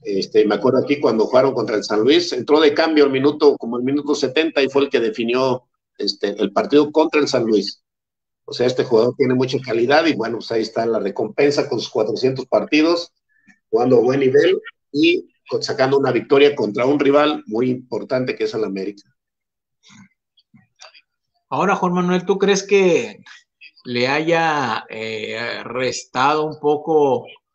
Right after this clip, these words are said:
Speaker 2: eh, el hecho a, al América de esos juegos internacionales que tuvo contra el Manchester City, contra el Real Madrid y contra el Chelsea?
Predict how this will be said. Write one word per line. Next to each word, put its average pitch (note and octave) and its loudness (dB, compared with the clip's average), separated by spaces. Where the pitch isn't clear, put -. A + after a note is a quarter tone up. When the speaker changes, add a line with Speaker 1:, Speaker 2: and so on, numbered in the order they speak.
Speaker 2:
eh, A2 -4
el A2 -10
hecho C3+ 0
a, G#2+ -4
al G#2 -12
América B2+ -4
de A2 -2
esos B2 -10
juegos C#3+ -4
internacionales A#2 -10
que - -10
tuvo B2+ -4
contra G#2+ -10
el G#2 -12
Manchester A#2+ -12
City, B2 -12
contra G#2+ -12
el G2+ -12
Real A#2 -10
Madrid A#2 -6
y A#2+ -6
contra G#2+ -16
el G2 -20
Chelsea? A#2+ -10